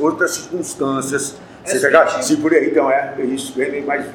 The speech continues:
Speaker 1: e aí vai ter que
Speaker 2: Cara,
Speaker 1: analisar
Speaker 2: escolhe.
Speaker 1: essas, né?
Speaker 2: É.
Speaker 1: Vai
Speaker 2: E
Speaker 1: ter que
Speaker 2: daí
Speaker 1: analisar.
Speaker 2: nisso, e da-,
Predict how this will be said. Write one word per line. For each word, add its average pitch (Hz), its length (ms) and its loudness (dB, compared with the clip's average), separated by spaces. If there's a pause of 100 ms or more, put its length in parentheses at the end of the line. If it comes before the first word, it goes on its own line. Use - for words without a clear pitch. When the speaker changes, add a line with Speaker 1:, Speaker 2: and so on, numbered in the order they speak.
Speaker 1:
e 135 240 0
aí 139 200 4
vai 147 160 4
ter 160 60 8
que - 80 8
Speaker 2:
Cara, 156 180 2
Speaker 1:
analisar 180 280 4
Speaker 2:
escolhe. 160 60 4
Speaker 1:
essas, 139 300 2
né? 135 240 -2
Speaker 2:
É. 175 220 -2 (260)
Speaker 1:
Vai 117 100 0
Speaker 2:
E - 20 0
Speaker 1:
ter - 80 6
que 156 60 10
Speaker 2:
daí 156 80 8
Speaker 1:
analisar. 131 320 4
Speaker 2:
nisso, 156 220 2
e - 80 -2
da-, 160 200 0